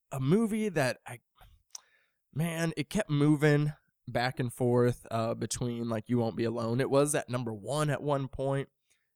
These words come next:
but now I think I'm going back because I think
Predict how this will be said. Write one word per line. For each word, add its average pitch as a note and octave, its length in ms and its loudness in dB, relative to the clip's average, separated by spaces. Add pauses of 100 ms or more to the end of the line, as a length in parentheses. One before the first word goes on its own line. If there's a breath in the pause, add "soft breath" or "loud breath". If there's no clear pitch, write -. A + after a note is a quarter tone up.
(180)
but A2+ 100 -20
now D#3 240 -4
I D3+ 80 0
think C#3 220 -4
I'm A#2+ 320 -2 (220)
going D#3 320 0
back A#2+ 320 0
because A2+ 600 0
I A2+ 80 -4
think C3 380 -4